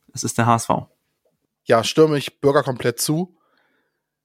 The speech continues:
Speaker 2: Am Ende hat der H S V dann auch vielleicht durch die Verletzung und für Leibold quasi nochmal einen Gang draufgelegt und es war dann auch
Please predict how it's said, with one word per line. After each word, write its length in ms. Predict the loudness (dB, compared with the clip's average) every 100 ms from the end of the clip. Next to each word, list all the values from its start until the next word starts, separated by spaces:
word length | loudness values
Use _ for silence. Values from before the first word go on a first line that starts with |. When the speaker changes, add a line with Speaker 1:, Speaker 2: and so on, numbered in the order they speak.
| _
Speaker 2:
Am 160 | -6 0
Ende 300 | 0 2 2
hat 140 | 2
der 120 | 2 4
H 140 | 4
S 100 | 4
V 180 | 2 4
dann 140 | 4
auch 200 | 2 0
vielleicht 360 | 0 -2 -2 -2
durch 120 | -8
die 100 | -8
Verletzung 520 | -4 -2 0 -2 -4
und 300 | -4 -6 -8 -16
für 240 | -2 2
Leibold 420 | 6 6 4 2
quasi 360 | 0 2 2 2
nochmal 420 | -6 -2 -2 -4 _ _ -6
einen 100 | 0
Gang 200 | 2 2
draufgelegt 600 | 2 2 2 -2 -2 -2
und 100 | -8
es 140 | -4
war 240 | 4 4 4
dann 160 | 2
auch 340 | 0 -2 -2